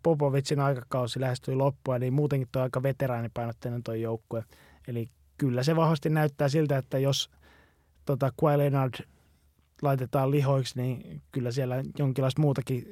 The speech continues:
muutosta on odotettavissa. Että todennäköisesti ihan puhdas jälleenrakennus alkaa sitten tyh-, tyhjän päätä sitten on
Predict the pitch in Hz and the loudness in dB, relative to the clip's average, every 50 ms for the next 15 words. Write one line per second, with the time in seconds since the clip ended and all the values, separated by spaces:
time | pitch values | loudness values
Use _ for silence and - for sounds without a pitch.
0 | 202 170 156 156 151 147 139 135 120 - - 127 120 123 127 127 123 117 - - | -4 -2 0 2 2 2 2 0 -2 -2 -2 0 0 0 0 0 -2 -4 -4 -6
1 | 127 120 113 - - 123 117 113 - - 117 113 117 117 - - 143 123 123 127 | -6 -6 -6 -6 -6 -8 -10 -10 -8 -8 -6 -6 -6 -8 -6 -4 -4 -2 -2 -4
2 | 127 135 127 123 123 117 - 135 120 117 117 113 117 120 120 117 - 127 117 113 | -4 -4 -4 -4 -4 -4 -6 -6 -4 -4 -4 -4 -4 -4 -6 -4 -4 -4 -4 -4
3 | - - - _ - - - - _ _ _ _ _ - 127 123 120 - 123 117 | -6 -8 -10 _ -20 -20 -20 -20 _ _ _ _ _ -6 -4 -4 -2 -2 -4 -4
4 | - - 139 131 143 131 123 135 - _ _ _ - 170 156 143 135 131 123 117 | -4 -6 -6 -2 -2 -2 -2 -2 -4 _ _ _ 0 2 4 4 4 2 0 -2
5 | - 127 123 117 113 - 117 113 - - - 110 92 - _ _ _ _ _ _ | -2 -2 -2 -2 -2 -4 -6 -8 -8 -12 -14 -14 -14 -14 _ _ _ _ _ _
6 | _ _ - 131 131 120 117 107 95 | _ _ -8 -6 -4 -2 -2 -4 -6